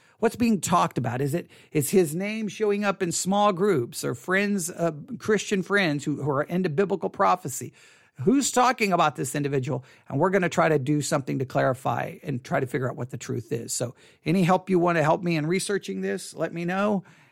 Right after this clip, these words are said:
And, uh, you can email me what you find to newsif at yahoo dot com, newsif at yahoo dot com, or those in the Discord channel.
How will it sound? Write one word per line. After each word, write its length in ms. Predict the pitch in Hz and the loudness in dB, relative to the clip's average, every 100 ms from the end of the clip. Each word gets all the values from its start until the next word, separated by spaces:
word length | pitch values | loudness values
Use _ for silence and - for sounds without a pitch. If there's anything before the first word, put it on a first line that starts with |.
| _ | _
And, 260 | 131 127 131 | -6 -4 -2
uh, 40 | |
you 180 | 123 139 | -4 -4
can 140 | 135 | -4
email 260 | 147 160 156 | -2 0 0
me 100 | 156 | 2
what 180 | 147 180 | 0 0
you 100 | 156 | -2
find 340 | - 151 143 | 0 0 0
to 100 | - 135 - | -4 -10 -4
newsif 800 | 139 170 190 185 - - 143 147 | 0 2 2 0 -2 -2 -2 0
at 300 | 165 165 - | 0 -2 -2
yahoo 260 | 151 135 143 | -2 0 2
dot 220 | 135 - | 0 -2
com, 440 | - 175 175 170 - | -2 0 2 0 -2
newsif 1040 | 147 175 196 202 180 - 135 127 - 165 | 0 2 4 2 0 -2 -2 -2 -2 -2
at 100 | - | -4
yahoo 220 | - 131 123 | -6 -4 -4
dot 160 | 120 | -6
com, 300 | - 180 185 | -4 -2 0
or 80 | 127 | 0
those 260 | 123 143 135 | 2 0 0
in 120 | 127 | -2
the 80 | 131 | 0
Discord 440 | 196 - 196 175 | 0 0 -2 0
channel. 460 | - 180 175 170 | 0 0 2 0